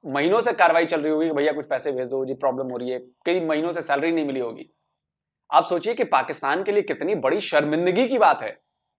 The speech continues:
कि इंडिया में पाकिस्तानी हाई कमीशन को अपना स्कूल बंद करना पड़ा है। वो स्कूल जो अपने,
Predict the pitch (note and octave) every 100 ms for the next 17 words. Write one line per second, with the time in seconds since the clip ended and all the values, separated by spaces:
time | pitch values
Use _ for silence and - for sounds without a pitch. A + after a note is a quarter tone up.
0 | _ _ _ _ _ _ _ - - D#3
1 | E3+ F#3+ A3+ F#3+ F3 G#3 F#3+ D3+ E3 D#3
2 | E3+ F#3+ A3+ D#3 D#3 D#3 D3 D#3 D3+ G3+
3 | G3+ E3 E3+ G3 - - E3+ E3 C#3 A#3
4 | A3 F#3+ F3 E3 D3+ D#3 D#3 D3+ D#3 F3+
5 | G#3 F3 D3 D#3+